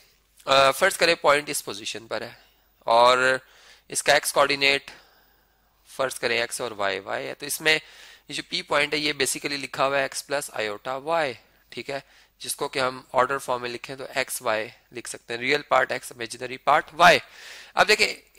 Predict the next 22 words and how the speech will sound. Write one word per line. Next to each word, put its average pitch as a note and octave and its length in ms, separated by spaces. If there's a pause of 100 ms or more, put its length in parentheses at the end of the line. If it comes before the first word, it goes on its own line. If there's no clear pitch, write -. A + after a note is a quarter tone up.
अगर F#3+ 440
मैं E3 180
ये E3 200
कहूँ D#3+ 220
कि D#3+ 100
ये D#3+ 140
एक D3+ 100
यूनिट C#3 260
सर्कल D3+ 480
है, C#3+ 220
ठीक - 180
है, D3+ 100
जिसका, C#3 320
बल्कि B2+ 520
एक E3+ 120
सर्कल E3 380
है D#3+ 80
जिसका C#3+ 300
रेडियस C#3 500
जो C#3+ 140
है B2+ 120
वो C3+ 400